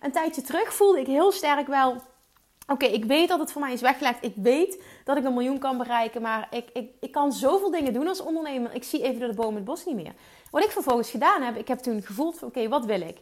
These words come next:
En bij mij kwam al heel snel, "Ik weet wat ik wil." Ik wil met, met, in mijn geval was dat Wendy Kersens.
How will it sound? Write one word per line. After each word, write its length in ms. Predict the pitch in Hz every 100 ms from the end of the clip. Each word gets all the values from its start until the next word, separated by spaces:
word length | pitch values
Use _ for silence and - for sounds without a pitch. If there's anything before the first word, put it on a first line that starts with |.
| _ _ _ _
En 420 | 277 254 247 240 _
bij 220 | 226 240
mij 160 | 262 320
kwam 180 | 302 247
al 100 | 226
heel 200 | 277 392
snel, 340 | - 339 320
"Ik 100 | -
weet 220 | 233 302 269
wat 80 |
ik 100 | 202
wil." 320 | 190 240 208 -
Ik 160 | 190
wil 320 | 233 294 311 220
met, 280 | 220 220 233
met, 180 | 208 196 - -
in 160 | 220
mijn 200 | 226 277
geval 240 | 262 220 196
was 120 | 208
dat 120 | 202
Wendy 320 | 202 254 220
Kersens. 540 | 190 294 294 320 269